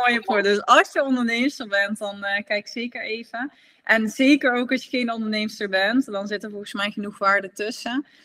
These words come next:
Eh, maar als je dit hoort en denkt van, "Oh, ik, eh, voel dat het niet helemaal oké is in je lichaam", dan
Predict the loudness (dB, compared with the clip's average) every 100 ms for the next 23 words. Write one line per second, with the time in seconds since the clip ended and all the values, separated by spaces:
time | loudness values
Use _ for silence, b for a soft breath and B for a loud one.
0 | b 2 4 4 2 4 8 6 6 0
1 | 0 0 0 2 2 0 -4 -4 -4 -2
2 | -4 -4 -6 -10 -8 -4 -2 -2 -6 -8
3 | -4 -2 -2 -2 -2 -2 -6 -12 -10 -8
4 | -6 -6 -6 -6 -4 -4 -4 -4 -4 -6
5 | -4 0 0 0 -2 -4